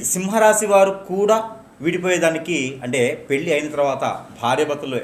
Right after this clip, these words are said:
ఎడబాటు రావడానికి, విడిపోయేదానికి అయితే ఎక్కువగా ఆస్కారాలు కనిపిస్తూ ఉన్నాయి. ఎందుకంటే అందరిలోనూ ఉంటుందా అనేది చెప్పలేము.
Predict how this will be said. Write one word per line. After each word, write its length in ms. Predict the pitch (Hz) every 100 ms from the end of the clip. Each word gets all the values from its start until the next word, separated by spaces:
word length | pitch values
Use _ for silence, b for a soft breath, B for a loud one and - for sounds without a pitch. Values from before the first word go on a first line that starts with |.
| 107
ఎడబాటు 340 | 123 135 123
రావడానికి, 440 | 123 120 113 113 120 -
విడిపోయేదానికి 640 | 113 123 135 123 117 113 113
అయితే 220 | 107 127 101 - 120
ఎక్కువగా 360 | 117 156 151
ఆస్కారాలు 460 | 120 107 - 117 113
కనిపిస్తూ 380 | 113 104 110 -
ఉన్నాయి. 220 | 98 85 - - B B B -
ఎందుకంటే 460 | 139 175 180 170 147 113
అందరిలోనూ 480 | - 98 135 156 165
ఉంటుందా 340 | 160 151 151
అనేది 280 | 151 151 151
చెప్పలేము. 460 | 123 123 - 139 139